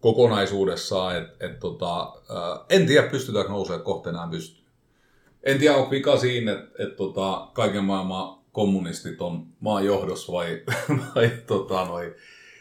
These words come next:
toi, äh, mi-, mist-, mistä se johtuu? Onks, onks kysymys siitä, että esimerkiksi S D P on niinku valtapuolueena siellä? Olisiko kokoomus tehnyt vastaavanlaista? No tosi heidänkin aikana niin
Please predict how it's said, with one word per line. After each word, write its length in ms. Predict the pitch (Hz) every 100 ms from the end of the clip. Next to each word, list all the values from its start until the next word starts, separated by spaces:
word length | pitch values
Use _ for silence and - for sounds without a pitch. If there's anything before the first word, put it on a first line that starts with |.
| - - - _ _ -
toi, 520 | 101 95 98 98 -
äh, 1040 | - - - - - - - - - - -
mi-, 220 | 151 147 185
mist-, 360 | 156 - -
mistä 220 | 160 151
se 80 | 120
johtuu? 480 | 113 101 - 85 143
Onks, 140 | 139 -
onks 220 | - -
kysymys 360 | 120 117 107
siitä, 280 | 117 110 -
että 160 | 98 98
esimerkiksi 580 | 98 98 95 95 - 95
S 120 | -
D 180 | 98 87
P 140 | 90
on 160 | 95 87
niinku 400 | 85 82 82 - _ _ _ _ -
valtapuolueena 880 | 101 87 87 87 87 87 87 82 82
siellä? 280 | 90 85
Olisiko 340 | 123 135 - 120
kokoomus 580 | - - 123 98 90 -
tehnyt 240 | 92 95
vastaavanlaista? 640 | 98 - - 92 92 95 113
No 20 |
tosi 280 | 123 120 120
heidänkin 400 | 120 120 117 110
aikana 360 | 110 113 110 107
niin 300 | 104 113